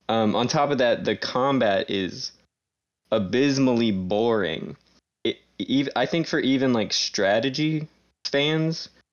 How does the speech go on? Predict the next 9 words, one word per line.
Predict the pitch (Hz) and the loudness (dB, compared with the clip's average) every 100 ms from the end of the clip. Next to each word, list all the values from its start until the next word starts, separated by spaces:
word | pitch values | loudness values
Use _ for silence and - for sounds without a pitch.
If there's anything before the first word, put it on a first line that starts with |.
| _ _ _ _ _ | _ _ _ _ _
you're | 120 135 | 0 2
not | 135 147 131 | 2 2 0
gonna | 143 | 0
find | 131 - 127 135 127 101 - - | -2 0 0 2 2 0 -4 -4
all | 113 127 | 0 2
that | 123 113 | 4 2
much | 120 113 104 | 2 -2 -2
depth | 110 107 - - | 0 0 -2 -6
in | - 110 104 101 | -2 0 0 -2